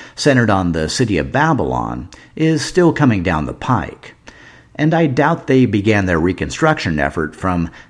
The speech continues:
that totally flat meadow where the city of Babylon used to stand. But it was, no doubt, really, really bad. Orders of magnitude worse than the ancient capital had ever experienced.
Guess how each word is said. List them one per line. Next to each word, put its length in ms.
that 260
totally 420
flat 400
meadow 460
where 380
the 200
city 360
of 100
Babylon 540
used 240
to 100
stand. 580
But 160
it 100
was, 540
no 260
doubt, 500
really, 560
really 460
bad. 500
Orders 380
of 100
magnitude 560
worse 360
than 220
the 300
ancient 320
capital 420
had 100
ever 280
experienced. 720